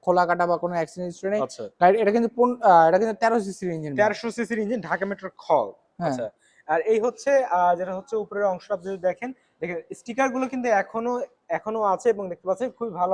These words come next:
Speaker 2: অবস্থা আছে। গাড়িটা কিন্তু খুবই well maintained গাড়ি
Speaker 1: হুম।
Speaker 2: ছিল। আচ্ছা, so এই হচ্ছে overall গাড়ির ইন্টেরিয়র এক্সটেরিয়র ভিউটা। আচ্ছা
Speaker 1: হুম।
Speaker 2: ভাই, আপনাদের লোকেশনটা কোথায়?
Speaker 1: তো ভাই, আমাদের লোকেশনটা হলো মোহাম্মদপুর শহীদ বুদ্ধিজীবী দুই নম্বর গেটে বিপরীত সাইডে এএম কার সেন্টার, অথবা আমাদের দেওয়া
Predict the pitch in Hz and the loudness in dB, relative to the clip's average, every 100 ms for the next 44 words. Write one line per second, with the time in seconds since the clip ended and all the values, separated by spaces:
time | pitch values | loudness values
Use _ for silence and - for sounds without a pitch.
0 | 180 160 156 - 131 151 180 190 185 202 | 0 -2 -8 -6 -4 -4 -4 -10 -6 -6
1 | 160 170 175 175 170 170 151 160 127 180 | -4 -6 -4 -6 -6 -4 -4 -4 -6 -6
2 | 233 _ _ _ - 160 131 107 - - | -8 _ _ _ -6 -4 -6 -12 -14 -18
3 | - 226 247 247 247 277 247 247 254 202 | 0 0 4 2 4 4 6 6 4 4
4 | 190 208 196 220 220 208 - 220 220 208 | 2 2 -2 -2 0 -2 -4 -2 0 0
5 | 175 180 240 277 - _ - 175 220 233 | -4 -2 0 -2 -8 _ -6 2 4 4
6 | 277 247 240 254 262 226 185 131 - 208 | 4 4 4 2 2 2 0 -6 2 6
7 | 214 208 202 233 214 220 233 240 226 240 | 6 6 6 8 8 6 4 4 2 2
8 | 254 240 240 220 214 233 226 240 - 233 | 2 2 2 4 2 2 -4 -8 2 2
9 | 196 220 202 202 214 208 240 254 247 240 | 2 -6 -8 -8 -8 -6 -2 0 0 2
10 | 254 220 208 233 226 208 262 - - - | 0 -2 -4 -4 -2 -4 -4 -8 -20 2
11 | 247 254 240 220 214 185 170 185 220 214 | 6 6 8 6 6 2 2 6 6 6
12 | 226 247 | 6 6